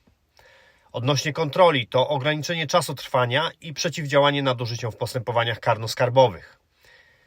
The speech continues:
W S G. Zwolnienie mikrofirm z raportowania i uproszczenia dla średnich przedsiębiorców. Odnośnie systemu kaucyjnego, to przesunięcie wejścia w życie przepisów, o ile to możliwe.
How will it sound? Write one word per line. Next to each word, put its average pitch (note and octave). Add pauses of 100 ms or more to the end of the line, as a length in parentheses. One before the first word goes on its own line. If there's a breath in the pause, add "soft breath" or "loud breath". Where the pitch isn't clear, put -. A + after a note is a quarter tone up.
(360 soft breath)
W B2+
S C#3+
G. C3 (380)
Zwolnienie D3+
mikrofirm D3
z C3
raportowania C3 (180)
i -
uproszczenia C#3
dla C3+
średnich A#2+
przedsiębiorców. C3 (1040 soft breath)
Odnośnie E3+
systemu F#3
kaucyjnego, F3
to C#3
przesunięcie E3+
wejścia E3
w B2+
życie D3+
przepisów, D#3
o C#3+
ile C#3+
to C#3
możliwe. C#3